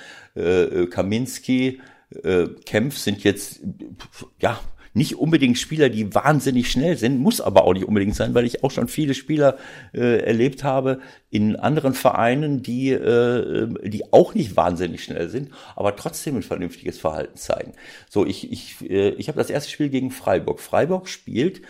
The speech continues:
mit zwei Leuten auf den Flügeln, mit zwei offensiven Außenverteidigern, links Günther, rechts Schmid, Jonathan Schmid, vielleicht erinnert sich der,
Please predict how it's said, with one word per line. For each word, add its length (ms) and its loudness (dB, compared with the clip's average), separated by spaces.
mit 220 -6
zwei 320 2
Leuten 400 2
auf 140 -4
den 140 -4
Flügeln, 500 0
mit 220 -2
zwei 240 2
offensiven 580 2
Außenverteidigern, 800 -2
links 340 -2
Günther, 560 0
rechts 340 -6
Schmid, 500 -4
Jonathan 400 0
Schmid, 420 -4
vielleicht 180 -2
erinnert 280 -2
sich 180 -6
der, 320 2